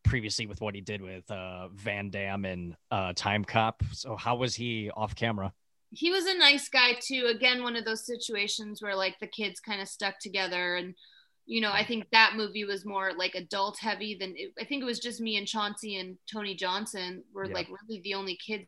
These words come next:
Speaker 2: in that movie.
Speaker 3: Mm-hmm.
Speaker 2: So we just kinda stuck together and the adults stuck together. But yeah, he was really nice, very, like, a, a consummate professional to work with.
Speaker 3: Mm-hmm.
Speaker 2: Just a really sweet person. Yeah.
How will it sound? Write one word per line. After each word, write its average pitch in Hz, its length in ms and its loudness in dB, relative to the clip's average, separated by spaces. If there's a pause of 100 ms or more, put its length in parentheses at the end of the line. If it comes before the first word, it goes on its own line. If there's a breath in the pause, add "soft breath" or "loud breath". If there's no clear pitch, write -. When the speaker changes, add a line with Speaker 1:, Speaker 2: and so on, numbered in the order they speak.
Speaker 2:
in 190 120 -8
that 180 180 -8
movie. 202 420 -6 (220 loud breath)
Speaker 3:
Mm-hmm. 104 280 -6 (100)
Speaker 2:
So 302 160 -2
we 311 120 4
just 330 200 -2
kinda 285 200 6
stuck 262 300 2
together 233 400 8
and 220 160 4
the 220 80 6
adults 214 340 2
stuck 220 220 0
together. 208 340 4
But 226 140 0
yeah, 233 200 10
he 277 140 4
was 277 240 2 (380)
really 277 420 2
nice, 240 340 8
very, 247 320 6
like, 226 200 2 (460)
a, - 40 -6
a 226 100 -2
consummate 240 560 -2
professional 214 560 -2
to 202 100 -12
work 185 220 -2
with. 185 240 -2 (360 soft breath)
Speaker 3:
Mm-hmm. 117 220 -10
Speaker 2:
Just 180 180 -8
a 220 220 0
really 214 280 2
sweet 208 300 -6
person. 180 440 -6
Yeah. 160 220 -8